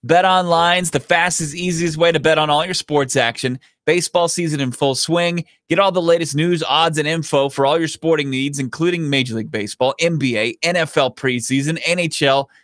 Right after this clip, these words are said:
U F C, M M A action. Before the next pitch, head over to BetOnline on your laptop, your cell. Check out all the great sporting news. Sign up bonuses. Yeah, right now, if you head over on your cell or sign up on your computer, you can get a fifty percent welcome bonus by using the promo code Locked On.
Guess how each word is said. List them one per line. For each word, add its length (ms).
U 140
F 100
C, 260
M 160
M 140
A 20
action. 360
Before 240
the 80
next 260
pitch, 240
head 140
over 160
to 80
BetOnline 600
on 140
your 80
laptop, 520
your 80
cell. 300
Check 240
out 120
all 60
the 60
great 220
sporting 340
news. 240
Sign 400
up 160
bonuses. 560
Yeah, 180
right 180
now, 220
if 120
you 80
head 100
over 200
on 100
your 100
cell 440
or 260
sign 360
up 120
on 120
your 80
computer, 440
you 80
can 60
get 120
a 40
fifty 280
percent 340
welcome 300
bonus 260
by 100
using 260
the 60
promo 300
code 200
Locked 400
On. 240